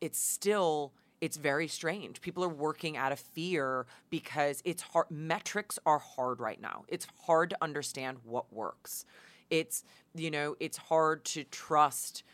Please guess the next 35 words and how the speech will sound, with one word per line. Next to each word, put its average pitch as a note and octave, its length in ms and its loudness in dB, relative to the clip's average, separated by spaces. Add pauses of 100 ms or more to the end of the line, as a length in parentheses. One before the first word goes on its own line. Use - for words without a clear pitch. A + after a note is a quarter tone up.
(140)
you D3+ 140 -6
know, C#3 160 -2
that C#3 140 -2
you're D3+ 120 -4
gonna C#3+ 100 -6
put - 240 -4
money C#3+ 300 -2
behind D3 480 0
something C3 360 -6
and B2+ 160 -6
know B2+ 160 0
that B2+ 120 -4
it's B2+ 120 -8
gonna A#2+ 200 -6
be B2 120 -4
successful, B2 680 -4
because C3+ 380 -6 (260)
what E3 240 2
makes D#3+ 240 -2
something C#3 340 -4
viral C#3 460 4
today D3 560 0 (220)
may D3 280 -2
not C#3+ 240 0
work C3 200 -4
tomorrow. C3 680 -2 (340)
And D3+ 120 2
I D3 60 0
think D3+ 260 -6
a D3+ 60 -2
lot C#3 280 4
of C#3 100 -4
people C#3+ 360 -6
just C3+ 320 -6
want B2+ 640 -2